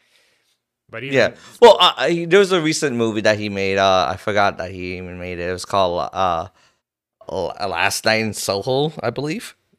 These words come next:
Speaker 1: Yeah, I think
Speaker 2: Yes,
Speaker 1: that's
Speaker 2: it's
Speaker 1: it.
Speaker 2: a really good film, by the way. It's,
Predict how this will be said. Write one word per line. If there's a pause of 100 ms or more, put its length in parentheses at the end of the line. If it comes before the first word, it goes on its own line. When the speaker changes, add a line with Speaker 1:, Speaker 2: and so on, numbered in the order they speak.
(260)
Speaker 1:
Yeah,
I
think
Speaker 2:
Yes,
Speaker 1:
that's
Speaker 2:
it's
Speaker 1:
it.
Speaker 2:
a
really
good
film,
by
the
way. (500)
It's,